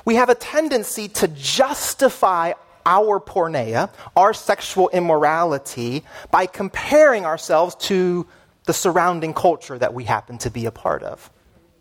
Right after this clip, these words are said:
So for the Thessalonians, as I've already referenced, some of the Jewish members of the church would have struggled with some of the teaching about divorce. Some of the Greek members of the congregation would have struggled with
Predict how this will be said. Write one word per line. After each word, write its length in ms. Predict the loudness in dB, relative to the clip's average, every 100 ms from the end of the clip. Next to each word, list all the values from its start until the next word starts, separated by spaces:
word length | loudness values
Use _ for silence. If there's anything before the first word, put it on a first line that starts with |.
| _ _ _ _ -12
So 140 | -6 -2
for 140 | 2
the 80 | 0
Thessalonians, 1000 | 2 -2 -2 -4 -2 -4 -8 -12 -12 -14 -14 _ _ _ _ _ _ _ _
as 100 | -2
I've 140 | -2 2
already 340 | 2 0 -4
referenced, 600 | -2 -2 -2 -14 -14 -16 -18 -10
some 220 | -2 0
of 160 | 0 2
the 220 | 2 2 -6 -6
Jewish 440 | 2 4 4 2
members 440 | 0 0 -2 -6
of 100 | -4
the 80 | -4
church 420 | -6 -2 -2 -2
would 140 | -12 -8
have 80 | -8
struggled 400 | 0 2 2 -4
with 100 | -4
some 200 | -2 0
of 60 |
the 60 | 0
teaching 420 | -2 -10 -6 -4
about 340 | 0 -2 -2 -12 _ _ -4
divorce. 760 | -2 0 -2 -4 -16 -16 -16 -20 _ _ _ _ _ _ _ _ -18 -12
Some 300 | -2 2 4
of 160 | 2 2
the 240 | 4 4 2
Greek 640 | 0 2 2 0 -8 -10 0
members 400 | 0 2 -2 -2
of 140 | 0
the 220 | 2 0 -2 -20 _ _
congregation 720 | 0 2 2 0 0 0 -4
would 100 | -2
have 100 | -2
struggled 460 | -2 0 2 0 -4
with 480 | 0 0 0 -10